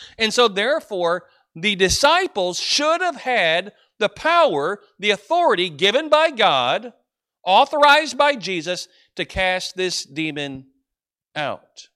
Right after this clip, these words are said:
They had been given certain privileges and powers, but they failed. And that's why I say, when we fail, let Jesus step in. Call on Jesus. There's times that we failed, and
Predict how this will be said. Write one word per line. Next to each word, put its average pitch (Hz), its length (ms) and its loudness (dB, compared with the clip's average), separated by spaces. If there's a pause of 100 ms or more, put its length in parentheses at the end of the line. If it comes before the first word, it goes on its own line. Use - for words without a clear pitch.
(1160)
They 233 300 2
had 220 160 -4
been 196 220 -6
given 247 440 2 (220)
certain 240 560 4
privileges 247 920 0 (320)
and 190 200 -6
powers, 123 840 -8 (880)
but 143 160 -10
they 165 100 -10
failed. 202 520 -6
And 131 80 -12
that's 247 200 -4
why 277 80 -4
I 254 40 -4
say, 226 180 -6
when 269 180 0
we 370 140 -4
fail, 196 420 -4 (720)
let 185 200 -4
Jesus 190 380 -4
step 208 260 -4
in. 127 120 -8
Call 220 420 0
on 196 480 -4 (320)
Jesus. 143 380 -4 (140)
There's 226 240 0
times 285 560 0
that 247 120 0
we 233 100 -8
failed, 196 440 -4 (200)
and 208 300 2